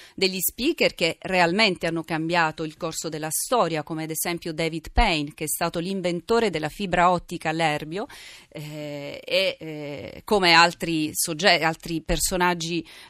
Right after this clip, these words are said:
che in realtà in altre discipline, come nell'arte e nella musica,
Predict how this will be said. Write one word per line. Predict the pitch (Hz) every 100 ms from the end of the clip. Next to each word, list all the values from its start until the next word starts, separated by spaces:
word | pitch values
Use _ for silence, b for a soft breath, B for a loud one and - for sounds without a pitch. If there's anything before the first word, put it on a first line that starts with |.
| B
che | 185
in | 175 147 160
realtà | 160 160 - 185
in | 165
altre | 180 180 170
discipline, | 160 165 254 - 170 196 165
come | 160 151
nell'arte | 156 170 185 - 160
e |
nella | 156 175
musica, | 202 175 - 175 151